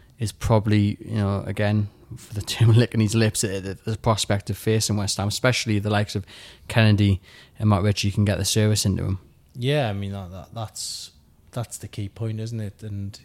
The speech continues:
Speaker 2: you know, it's good that, you know, Kennedy got that assist in that last game, showed exactly what he can do. Uh, wasn't able to build on it at Burnley,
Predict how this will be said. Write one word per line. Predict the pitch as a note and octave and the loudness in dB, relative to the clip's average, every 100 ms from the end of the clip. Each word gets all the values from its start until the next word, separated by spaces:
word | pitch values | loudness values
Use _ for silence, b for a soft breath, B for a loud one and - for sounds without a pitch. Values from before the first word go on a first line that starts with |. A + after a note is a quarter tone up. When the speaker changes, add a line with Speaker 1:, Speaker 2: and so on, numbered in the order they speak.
| - | -10
Speaker 2:
you | |
know, | G2+ F#2+ F#2+ b b b b b b | -6 -6 -8 b b b b b b
it's | - | -10
good | - A#2 A2 B2 _ - _ | -2 -2 -2 -12 _ -20 _
that, | C3+ A#2+ - B2 A#2+ - | -2 -2 -4 -10 -10 -10
you | - | -6
know, | A#2+ G#2+ | -4 -4
Kennedy | - B2 A#2 A#2 A2+ | -2 -2 0 0 -2
got | A2 B2 | -2 -2
that | G#2+ G#2 | -2 -2
assist | - A#2+ A2 - - - | -2 -4 -6 -8 -14 -14
in | A#2+ | -8
that | A2+ G#2+ | -8 -6
last | A2 - | -8 -6
game, | A2+ A2+ A2+ - b b b b | -4 -2 -4 -8 b b b b
showed | - - A2+ | -16 -10 -6
exactly | A2 A#2+ A2+ | -6 -6 -8
what | A2 | -8
he | A2+ | -10
can | G#2+ A2 | -8 -10
do. | G#2+ A2 A2+ A2 - | -6 -4 -4 -6 -10
Uh, | G#2 G#2 - _ - | -12 -12 -14 _ -16
wasn't | A2+ A#2 A#2 | -6 -4 -2
able | A#2+ A2+ | -2 -2
to | A2 G#2 | -6 -10
build | - A2+ A2 | -6 -6 -4
on | G#2+ | -8
it | G#2+ | -10
at | G#2 - | -10 -6
Burnley, | A2 A2 A2 | -4 -4 -6